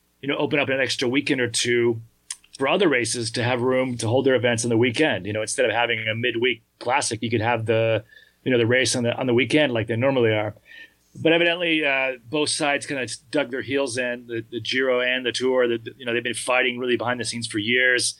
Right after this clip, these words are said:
The Tour said, "No, no, we're insisting on our full schedule." And the Giro said, "Well, if the Tour's not gonna reduce its days, we're not reducing our days." And so that's kinda what we got left, this kind of, like, hodgepodge calendar. I think had all three Grand Tours kind of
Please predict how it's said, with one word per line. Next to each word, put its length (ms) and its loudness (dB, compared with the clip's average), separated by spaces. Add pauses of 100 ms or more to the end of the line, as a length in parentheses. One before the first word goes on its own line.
(440)
The 80 -4
Tour 240 4
said, 260 2
"No, 220 0
no, 300 4
we're 100 4
insisting 440 0
on 120 0
our 100 0
full 260 2
schedule." 640 2 (540)
And 100 0
the 80 2
Giro 260 2
said, 220 2
"Well, 400 2 (460)
if 160 -2
the 100 -2
Tour's 300 4
not 100 2
gonna 140 -2
reduce 360 0
its 140 0
days, 400 0
we're 200 0
not 140 0
reducing 400 0
our 180 2
days." 460 0 (420)
And 100 -2
so 140 4
that's 180 4
kinda 160 2
what 80 2
we 60 2
got 160 0
left, 440 0
this 120 -4
kind 160 -2
of, 60 -2
like, 80 -4
hodgepodge 1000 -2 (400)
calendar. 440 2
I 60 2
think 320 -4 (160)
had 180 -2
all 140 2
three 260 0
Grand 340 0
Tours 320 2
kind 180 -4
of 100 -8